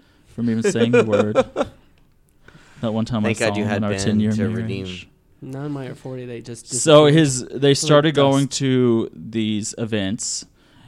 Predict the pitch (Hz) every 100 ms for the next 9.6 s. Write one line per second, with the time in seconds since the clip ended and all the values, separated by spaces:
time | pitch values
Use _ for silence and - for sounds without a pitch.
0 | - _ 117 117 113 117 117 - 123 110
1 | 104 - 110 117 113 110 98 82 - 110
2 | 101 107 101 101 107 113 135 - 101 104
3 | 85 104 98 - - 78 73 - 104 104
4 | 101 113 104 98 - 123 143 120 104 -
5 | 120 113 104 92 92 62 50 - - _
6 | _ - _ - 127 120 127 143 127 117
7 | 104 95 95 - 98 95 87 104 104 98
8 | 95 - 85 85 - - 90 92 101 101
9 | 92 92 - - 110